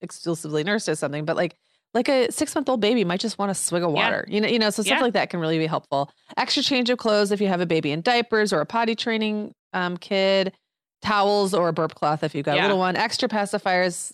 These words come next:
Speaker 1: like, lots of them.
Speaker 2: Yes.
Speaker 1: Extra wipes in case you can't locate the current
Speaker 2: Yep.
Speaker 1: package or you run out.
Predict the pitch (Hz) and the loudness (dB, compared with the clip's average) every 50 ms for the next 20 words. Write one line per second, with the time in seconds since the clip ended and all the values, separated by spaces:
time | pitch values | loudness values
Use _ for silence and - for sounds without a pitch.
0 | _ - 180 170 160 - - 143 139 160 - - 180 160 156 160 156 156 156 160 | _ -2 -2 -2 -2 -2 -2 -2 -2 -2 -2 -4 -6 -2 -2 -2 -2 -2 -2 -2
1 | 214 202 165 151 - - - _ _ _ _ _ _ _ _ _ _ _ - 208 | -2 -2 -2 -2 -6 -8 -8 _ _ _ _ _ _ _ _ _ _ _ -6 -4
2 | - - - 254 226 214 208 202 214 214 - - 214 202 - 196 180 - 190 - | -2 0 2 2 2 4 4 2 2 0 0 -2 -2 0 0 0 0 0 -2 -4
3 | - 202 185 160 - 170 175 160 - 185 175 - - 170 - - 170 165 160 - | -2 -2 -2 0 0 0 -2 0 0 -4 -4 -2 -6 -10 -6 -4 -2 -2 -2 0
4 | 196 202 208 214 - - 156 160 156 151 151 147 147 147 156 196 226 226 220 214 | 0 2 2 2 0 -2 -4 -2 -2 -2 -2 0 0 0 0 0 0 0 2 2
5 | 208 202 202 196 | 2 2 2 0